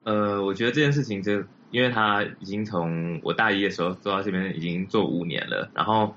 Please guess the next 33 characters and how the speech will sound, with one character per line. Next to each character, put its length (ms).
诶， 120
刚 180
好 100
是 220
在 160
第 320
四 180
年、 160
第 100
五 160
年 160
的 60
时 180
候 320
被 160
出 140
版 160
社 80
的 80
编 240
辑 100
看 260
见， 240
然 80
后 300
也 140
是 140
因 100
为 80
我 120
故 220
事 140
的 280